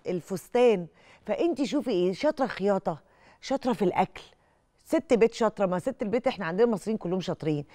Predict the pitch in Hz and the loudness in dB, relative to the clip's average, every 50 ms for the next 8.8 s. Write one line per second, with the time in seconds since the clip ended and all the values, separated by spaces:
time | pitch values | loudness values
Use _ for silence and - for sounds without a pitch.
0 | - - - - - 190 - 214 180 165 233 214 - - 220 - 214 - - 262 | -20 -20 -10 -2 -2 0 2 2 2 2 2 2 4 2 2 2 0 2 4 4
1 | 285 277 233 208 190 180 170 - - 208 196 123 170 185 - _ - _ _ _ | 4 4 2 0 -2 -4 -6 -6 -4 -4 -2 -2 -2 -4 -6 _ -20 _ _ _
2 | _ _ _ _ _ _ _ - - 311 330 - 285 285 - - - - 196 302 | _ _ _ _ _ _ _ -2 2 2 2 4 2 0 0 0 0 2 2 0
3 | - - 262 - 214 311 320 202 202 202 220 - - 202 190 - - 233 247 254 | 2 0 2 4 4 4 4 2 -2 -4 -4 -4 -4 -4 -4 -2 2 2 4 4
4 | 247 214 190 - - _ - _ _ _ _ _ _ _ - - 214 - - 330 | 4 2 0 0 -2 _ -20 _ _ _ _ _ _ _ -6 -6 -4 0 2 4
5 | 392 392 349 - - 247 190 165 - - 339 349 247 - 294 240 220 226 269 - | 4 4 4 2 -2 -8 -8 -6 -2 0 0 0 2 0 -2 0 2 2 2 2
6 | - - - 247 208 208 196 190 185 190 185 214 277 277 254 220 - 214 185 185 | 0 -2 -4 -2 -2 0 0 2 2 2 0 0 0 0 0 0 0 0 2 2
7 | 202 226 233 226 202 190 185 170 277 311 233 262 254 277 269 277 294 247 - 277 | 2 2 2 0 -2 0 0 0 0 0 -2 -2 -4 -4 0 0 0 0 0 0
8 | 277 254 220 - - 247 254 220 175 175 196 247 226 175 135 | 0 0 -2 0 0 0 0 2 2 2 2 2 2 -2 -6